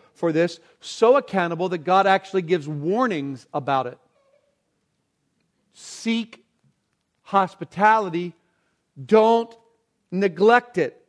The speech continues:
And the indication in that he, in the Hebrews thirteen passage is this. It's like him saying, "Stop neglecting it."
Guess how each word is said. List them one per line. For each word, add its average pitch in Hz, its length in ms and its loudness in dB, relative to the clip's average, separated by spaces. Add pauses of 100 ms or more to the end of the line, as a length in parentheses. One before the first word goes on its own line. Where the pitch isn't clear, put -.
(500)
And 185 160 -2
the 190 120 0
indication 240 760 -2
in 214 140 4
that 190 160 0
he, 240 340 -4
in 208 200 2
the 190 60 -2
Hebrews 214 360 -2
thirteen 226 420 -2
passage 226 540 -2
is 180 160 0
this. 226 280 2 (320)
It's 180 120 -6
like 185 160 0
him 220 100 -2
saying, 214 260 -2 (200)
"Stop - 720 0
neglecting 180 640 0
it." 143 220 -6